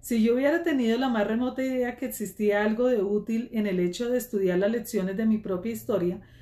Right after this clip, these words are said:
no me hubiera molestado con todo lo que me ha ocurrido. Sin embargo, con el tiempo me encontré con el contexto de la versión original de este dicho, escrita cientos de años atrás por George Santaya-, Santayana,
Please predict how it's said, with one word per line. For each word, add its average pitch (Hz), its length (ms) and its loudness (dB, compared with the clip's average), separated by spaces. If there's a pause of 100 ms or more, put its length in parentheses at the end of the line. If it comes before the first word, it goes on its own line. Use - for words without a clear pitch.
(180)
no 240 140 2
me 269 100 2
hubiera 294 200 0
molestado 247 580 0
con 240 160 -2
todo 202 160 0
lo 220 140 0
que 240 100 -4
me 190 160 -2
ha 165 80 -4
ocurrido. 175 460 -4 (800)
Sin 240 240 2
embargo, 208 420 2
con 277 140 -2
el 233 120 -2
tiempo 214 300 -4
me 247 80 0
encontré 185 500 -2
con 226 140 -2
el 226 140 -4
contexto 185 520 -4
de 240 60 0
la 226 140 0
versión 190 420 -2
original 208 480 -2
de 185 80 -2
este 208 240 -4
dicho, 214 420 -4 (280)
escrita 226 600 -2
cientos 262 520 -2
de 247 80 -2
años 202 420 -2
atrás 202 400 -2
por 185 240 -2
George 208 460 0
Santaya-, 196 720 -6
Santayana, 185 880 -2